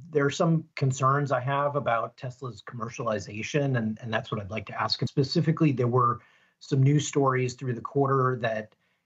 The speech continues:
indicated that you redirected some A I compute systems that were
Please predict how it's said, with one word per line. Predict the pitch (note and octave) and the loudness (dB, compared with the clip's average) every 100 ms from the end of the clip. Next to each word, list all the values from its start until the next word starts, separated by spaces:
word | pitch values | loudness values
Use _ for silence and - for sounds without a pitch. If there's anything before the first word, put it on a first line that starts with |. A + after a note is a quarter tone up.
| _ | _
indicated | C3+ B2+ B2+ C3 B2+ A2 | -4 -2 0 2 2 0
that | A2 A2+ | -4 -6
you | A#2+ | -6
redirected | A2 B2+ B2+ A#2 A#2 A#2+ - B2+ G#2+ | -2 0 0 2 2 0 0 0 0
some | - C3 A#2 A#2+ A#2+ | -4 -2 0 0 0
A | A#2 | 0
I | A2+ A2 | 2 2
compute | A2 A2 G#2 B2 A#2+ | -2 -8 -6 -4 -4
systems | - A#2 - A#2+ A2+ G#2+ | -4 -4 0 2 2 -2
that | A#2+ - | -4 0
were | A2 G#2+ G#2 | 2 2 -2